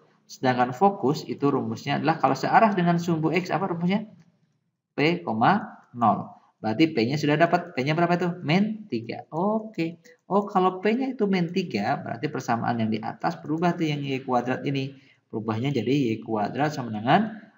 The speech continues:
empat kali P. P-nya min tiga, jadi min dua belas. Dua belas apa? X. Selesai. Nah, cuma gitu doang ya. Sip. Ada yang ditanyakan? Nggak ada. Alhamdulillah ya. <laughs> Oke. Jadi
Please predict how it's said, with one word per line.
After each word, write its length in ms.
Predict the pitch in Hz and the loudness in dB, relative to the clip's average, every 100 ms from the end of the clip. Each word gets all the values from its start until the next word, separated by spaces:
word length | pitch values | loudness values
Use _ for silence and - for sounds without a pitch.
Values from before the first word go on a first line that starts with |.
| _ _ | _ _
empat 320 | 151 165 165 | 0 2 4
kali 240 | 175 175 180 | 4 4 4
P. 320 | 175 165 - | 0 -2 -4
P-nya 320 | - 120 151 | -6 -4 -4
min 240 | 151 165 165 | -4 -6 -4
tiga, 240 | 165 160 110 | -2 -4 -4
jadi 80 | 131 | -4
min 240 | 139 135 | -2 2
dua 320 | 117 175 220 - - _ | 4 4 0 -6 -18 _
belas. 640 | - 113 98 95 - - - | -10 -6 -6 -8 -14 -18 -8
Dua 160 | 127 | -2
belas 160 | 147 170 | 0 0
apa? 240 | 175 190 - _ - | 0 -2 -8 _ -8
X. 340 | 143 - - | -8 -10 -4
Selesai. 640 | 214 214 - 131 127 127 | -2 0 2 2 2 -4
Nah, 560 | 110 120 139 156 165 165 | 0 6 8 8 6 4
cuma 160 | 156 143 | 0 0
gitu 160 | 147 151 | 2 4
doang 240 | 165 156 131 | 6 6 6
ya. 300 | 170 196 - - _ | 2 2 -6 -20 _
Sip. 400 | - 180 185 - - - _ _ _ _ | 2 4 4 -2 -16 -20 _ _ _ _
Ada 160 | - 139 | 0 2
yang 80 | 151 | 4
ditanyakan? 400 | 156 160 170 226 226 - - - | 4 2 2 0 -2 -12 -10 -2
Nggak 140 | 98 98 92 | 2 2 0
ada. 160 | 92 92 - - | -6 -12 -12 -12
Alhamdulillah 640 | 104 98 101 98 95 95 | -12 -10 -10 -8 -8 -8
ya. 80 | 113 180 - - | -2 2 2 -2
<laughs> 260 | - - 196 | -18 -2 4
Oke. 400 | 202 202 - - - - | 4 4 0 -16 -12 0
Jadi 100 | 131 | 2